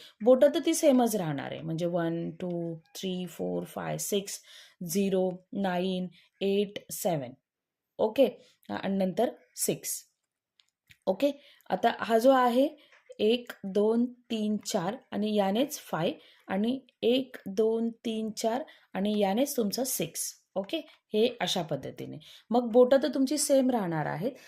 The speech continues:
मग जर तुम्हाला जर, अ, हा जो आपला आहे डाव्या हाताने इकडची जर अक्षरं जर टाईप जर करायची असेल, तर उजव्या हाताचं तुम्हाला शिफ्ट प्रेस करून ठेवायचं आहे. ओके, हे अशा पद्धतीने.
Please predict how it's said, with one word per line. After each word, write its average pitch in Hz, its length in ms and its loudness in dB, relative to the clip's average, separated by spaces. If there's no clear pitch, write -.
मग 262 200 4
जर 285 280 4
तुम्हाला 254 380 2
जर, 254 200 4
अ, - 80 -2
हा 233 140 2
जो 247 100 4
आपला 240 260 4
आहे 226 220 2
डाव्या 220 340 0
हाताने 226 360 0
इकडची 254 520 0
जर 277 160 6
अक्षरं 240 360 0
जर 233 120 2
टाईप 196 280 -2
जर 208 140 -2
करायची 180 380 -2
असेल, 165 260 -2
तर 240 160 2
उजव्या 247 400 2
हाताचं 254 480 0
तुम्हाला 226 340 0
शिफ्ट 254 320 0
प्रेस 196 300 -2
करून 147 300 -2
ठेवायचं 131 480 -10
आहे. - 320 -14
ओके, 185 200 0
हे 220 180 2
अशा 190 200 -2
पद्धतीने. 131 800 -10